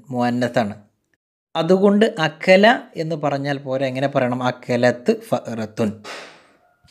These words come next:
അവസാനത്തെ ഉദാഹരണം നോക്കൂ, സാഅദത്ത് ഫതാത്തുൻ, യുവതി സഹായിച്ചു എന്ന. ഫതാത്ത് എന്ന് പറഞ്ഞാൽ യുവതി, അപ്പോൾ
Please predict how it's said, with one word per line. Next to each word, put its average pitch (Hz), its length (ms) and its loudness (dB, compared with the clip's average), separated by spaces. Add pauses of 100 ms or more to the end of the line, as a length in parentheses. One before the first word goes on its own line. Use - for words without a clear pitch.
(520)
അവസാനത്തെ 214 520 6
ഉദാഹരണം 190 340 4
നോക്കൂ, 170 240 -4 (360)
സാഅദത്ത് 180 800 2 (100)
ഫതാത്തുൻ, 135 720 0 (1120)
യുവതി 135 360 4 (100)
സഹായിച്ചു 131 680 2
എന്ന. 107 140 -8 (140)
ഫതാത്ത് 143 680 0 (120)
എന്ന് 147 200 -4
പറഞ്ഞാൽ 147 320 0 (540)
യുവതി, 202 380 8 (160)
അപ്പോൾ 202 200 4